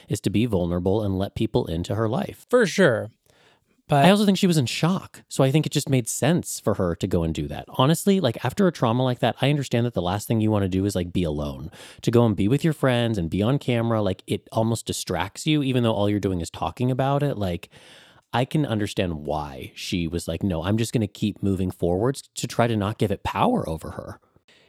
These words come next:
Speaker 2: Yeah, or even just as an avoidance mechanism. Like,
Speaker 1: Totally.
Speaker 2: I think a lot of people experience some sort of trauma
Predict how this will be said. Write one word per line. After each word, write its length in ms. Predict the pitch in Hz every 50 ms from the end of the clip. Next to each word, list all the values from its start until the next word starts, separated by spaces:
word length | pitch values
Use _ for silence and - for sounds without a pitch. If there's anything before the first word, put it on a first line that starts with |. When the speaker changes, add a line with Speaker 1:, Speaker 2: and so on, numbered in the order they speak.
| _ _
Speaker 2:
Yeah, 280 | - 180 190 160 139 143
or 340 | - 175 180 214 220 220
even 240 | 226 190 151 151 147
just 640 | 135 123 135 131 127 123 - - - - - - - _ _ _ _ _ _ _ _ _ _ _ _ _ _ _ _ -
as 180 | - 139 135 135
an 100 | 143 127
avoidance 600 | 120 104 113 117 131 156 131 107 101 - - -
mechanism. 640 | 104 107 - 107 104 104 101 104 104 98 101 104 - - _ _ _ _ _ _ _ _ -
Like, 220 | 131 123 120 117 - -
Speaker 1:
Totally. 600 | - 131 147 151 101 82 73 65 55 71 92 - -
Speaker 2:
I 120 | 123 131
think 540 | - - 139 127 127 - - - - - _ _ _ _ _ _ _ _ -
a 100 | - 151
lot 260 | 143 139 135 135 147 156
of 160 | 147 - -
people 400 | - 135 120 - - - 127 123
experience 640 | 120 - - - - 139 123 123 123 123 120 117 -
some 240 | - 127 117 117
sort 240 | 110 - 127 117 113
of 80 | 113 - _ _ -
trauma 640 | - 135 117 113 113 113 120 123 131 135 143 156